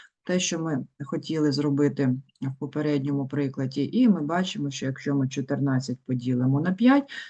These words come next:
це виходить дві цілих вісім десятих. Можна було просто виділити цілу частинку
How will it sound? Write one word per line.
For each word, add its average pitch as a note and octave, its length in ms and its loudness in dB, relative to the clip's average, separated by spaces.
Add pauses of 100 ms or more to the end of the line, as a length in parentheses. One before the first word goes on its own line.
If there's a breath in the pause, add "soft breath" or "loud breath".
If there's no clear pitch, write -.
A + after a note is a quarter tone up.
(140)
це - 180 -2
виходить D#3 720 0
дві C#3 260 0
цілих G3 560 4
вісім C3+ 420 0
десятих. B2+ 580 -4
Можна C#3+ 320 0
було C3 260 2
просто C3+ 420 -4
виділити B2 560 0
цілу C3 320 0
частинку C3 680 -2